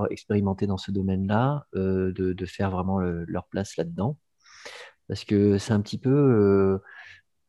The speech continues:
c'est un petit peu le, le, le, le risque, quelque part, mais qu'on peut voir lorsque des nouvelles technologies, euh, arrivent. On a pu le voir avec, euh, les téléphones ou avec Internet, euh.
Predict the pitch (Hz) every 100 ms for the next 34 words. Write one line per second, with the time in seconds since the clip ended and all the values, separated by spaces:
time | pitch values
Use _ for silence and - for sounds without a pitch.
0 | - - 120 113 117 113 - 143 120 107
1 | - 104 101 98 98 - - _ _ 104
2 | 101 98 104 107 127 - - - - 98
3 | - 95 - 117 127 - 117 98 95 98
4 | 95 95 - 101 - 98 104 113 98 98
5 | - 98 98 98 104 98 101 107 98 95
6 | 92 107 104 95 - 90 95 135 87 -
7 | _ 95 90 92 92 - 95 90 95 92
8 | 87 90 90 92 90 90 87 - 101 -
9 | 101 101 95 90 90 92 113 107 101 98
10 | 95